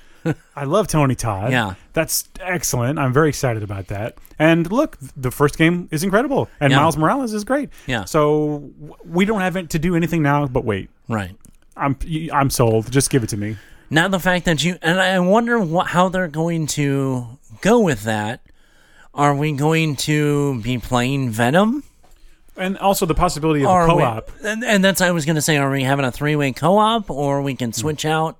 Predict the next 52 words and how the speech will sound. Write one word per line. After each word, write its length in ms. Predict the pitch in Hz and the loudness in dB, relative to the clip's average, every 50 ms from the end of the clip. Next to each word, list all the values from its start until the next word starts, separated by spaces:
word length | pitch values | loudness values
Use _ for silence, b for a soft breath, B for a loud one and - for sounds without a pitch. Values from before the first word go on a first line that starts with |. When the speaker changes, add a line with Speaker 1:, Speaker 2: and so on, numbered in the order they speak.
| _ b b b b b b b b b b b - 156 | _ b b b b b b b b b b b -4 -2
Speaker 1:
you 80 | 151 | 2
Speaker 2:
I 100 | 151 151 | 4 4
Speaker 1:
know, 140 | 160 165 165 | 4 4 4
Speaker 2:
think 160 | 160 - - | 2 2 2
that 80 | - 180 | 2 2
I, 20 | 196 196 196 180 | 4 4 0 0
Speaker 1:
characters? 540 | - - 190 190 190 190 185 139 127 117 113 | -2 -2 -2 0 0 2 2 2 2 0 -2
Speaker 2:
yeah. 80 | - | -2
Speaker 1:
Or 300 | - 165 160 156 151 - B B B B B 143 156 B | -2 0 0 0 0 -4 B B B B B -14 -6 B
it 100 | 180 202 | 2 2
was 220 | 208 196 175 - | 4 4 2 2
kind 340 | - - 131 180 220 247 247 | 0 0 2 4 4 6 4
of 120 | 208 170 | 4 4
limited 460 | 165 175 175 180 175 180 175 185 190 175 | 4 4 4 4 4 2 2 2 2 2
on 160 | 160 151 143 | 2 2 2
what 160 | 139 151 170 | 2 0 0
we 160 | 156 143 131 | 0 -2 -4
saw. 520 | 113 - - 127 120 120 123 135 143 143 - - _ _ _ - b b b b b | -4 -2 0 2 2 2 2 0 -2 -4 -8 -16 _ _ _ -20 b b b b b
Speaker 2:
I 80 | b 156 | b -4
think 140 | - 240 247 | -2 -2 -2
the 80 | 220 | 0
possibility 580 | - - 180 175 - 165 147 165 165 156 147 143 139 | 2 2 2 2 2 0 0 2 2 2 4 4 2
of 160 | 131 - - - | 2 0 -2 -8
at 140 | 156 143 143 | -8 -8 -6
least 420 | 135 127 151 170 170 - - - | -6 -4 -2 -2 -2 -2 -4 -2
being 180 | 135 135 131 131 | 0 0 2 0
able 200 | 120 113 110 104 | 0 -2 -4 -4
to 60 | 104 | -4
swap 320 | - - 123 117 110 - | -4 -2 -2 -2 -4 -2
characters 640 | - - 120 110 104 - 107 92 92 90 - - - b b b b b | -4 -2 -2 -2 -2 -4 -6 -6 -6 -8 -10 -10 -14 b b b b b
Speaker 1:
Yeah. 180 | 131 123 104 | -2 0 2
Speaker 2:
is 160 | 131 120 - - | 2 2 0 0
pretty 300 | - - - 139 120 101 | 0 2 4 4 4 2
big 500 | - 123 110 - - - - - - - - - - - - | 0 -2 -2 -2 -4 -10 -18 -20 -20 -20 -20 -20 -18 -8 -4
and 120 | 120 113 | -2 -2
a 60 | 110 | 2
pretty 200 | - - 143 131 | 4 4 4 4
good 340 | 107 95 123 117 110 92 - | 2 2 2 2 2 0 -2
chance. 680 | - - - 120 107 104 104 - 147 - - - - - - - - - | -8 -6 -4 -4 -6 -6 -8 -14 -14 -12 -12 -12 -12 -12 -18 -20 -12 -8
Speaker 1:
Yeah. 260 | 123 113 104 92 92 B B B B B B | -6 -6 -6 -6 -8 B B B B B B
Or 140 | 170 135 | 4 4
Speaker 2:
But 80 | - 156 | 6 4
Speaker 1:
at 80 | 160 196 | 4 2
Speaker 2:
we'll 80 | 190 | 2
see. 100 | 196 202 208 | 2 2 2
Speaker 1:
least 200 | 180 - - - | 0 0 -2 -2
certain 360 | - - 175 190 175 156 147 | 0 0 0 -2 -2 -4 -6
chapters 520 | - - 143 139 143 135 - 131 123 113 123 | -4 0 2 2 2 2 2 -4 -6 -4 -6
you're 120 | 127 113 | -8 -8
playing 340 | - 139 131 127 120 110 104 | -4 -4 -4 -2 -2 -4 -6
certain 340 | - 131 127 113 110 117 104 | -6 -6 -6 -6 -8 -8 -8
guys. 460 | 107 101 95 87 90 95 - - | -8 -8 -8 -10 -12 -14 -14 -14